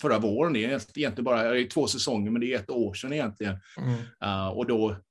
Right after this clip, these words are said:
Speaker 1: att man kunde, man fick gå och se honom första gångerna, för det var ju,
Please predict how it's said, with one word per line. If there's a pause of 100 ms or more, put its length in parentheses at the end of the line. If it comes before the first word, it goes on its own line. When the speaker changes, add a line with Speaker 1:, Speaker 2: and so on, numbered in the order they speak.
(160)
Speaker 1:
att
man
kunde,
man
fick
gå
och
se
honom
första
gångerna,
för
det
var
ju,